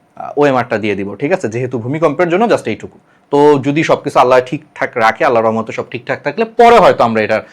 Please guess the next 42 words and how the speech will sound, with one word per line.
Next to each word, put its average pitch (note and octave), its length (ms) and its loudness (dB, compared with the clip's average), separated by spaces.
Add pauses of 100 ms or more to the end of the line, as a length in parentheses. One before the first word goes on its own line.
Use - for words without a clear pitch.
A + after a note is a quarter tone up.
(180)
আহ, G#2+ 140 -4
ত্রিশ D3+ 200 -4
তারিখ B2 220 -2
থেকে A#2 180 -2
হয়তো A2+ 240 -2
আমরা G2+ 180 -6
পরীক্ষাটা G#2 420 -8
নিব G#2 180 -12
আর G2 120 -10
কি, A2 120 -18
ঠিক E3+ 140 -6
আছে? D3+ 160 -4
বুঝছো? D3 380 -2 (240)
তো B2 60 -4
টেনশন D#3 320 -2
করার D#3 200 4
কোনো C#3 180 0
কারণ C#3+ 240 4
নাই। F#3 160 -4 (320)
আহ, G2+ 140 -6
চলে D#3 260 2
এসো, D#3+ 360 2 (280)
আমরা A#2+ 320 2
দুইটা B2 260 -2
থেকে C#3+ 300 -4 (140)
সাড়ে A2+ 200 -2
চারটা B2 240 -2
পর্যন্ত B2 200 0
আমাদেরকে A2+ 420 2
পাবো। B2+ 180 0
আর C3 120 4
এই E3+ 120 0
পরীক্ষাগুলো D3 560 0
যদি C#3+ 220 -2
দাও B2+ 360 4
এবং A#2+ 200 -2
সেই C#3 160 -2
অনুযায়ী C#3 300 2
যদি B2 140 -2
পড়াশোনা B2+ 460 0
করো, D#3 180 4 (280)
কমপক্ষে F#3 580 0